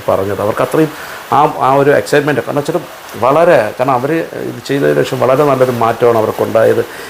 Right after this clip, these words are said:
ഇതാണ് അവർ അനുഭവം പറഞ്ഞത്. ഇന്ന് കിട്ടിയ അനുഭവമാണ് കിട്ടിയത്. അപ്പോൾ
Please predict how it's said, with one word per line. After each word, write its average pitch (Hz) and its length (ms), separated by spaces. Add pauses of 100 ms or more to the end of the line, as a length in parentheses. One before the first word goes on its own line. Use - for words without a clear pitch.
(140)
ഇതാണ് 113 260
അവർ 98 160
അനുഭവം 98 380
പറഞ്ഞത്. 92 180
ഇന്ന് 143 280
കിട്ടിയ 110 280
അനുഭവമാണ് 95 560
കിട്ടിയത്. - 500 (200)
അപ്പോൾ 156 220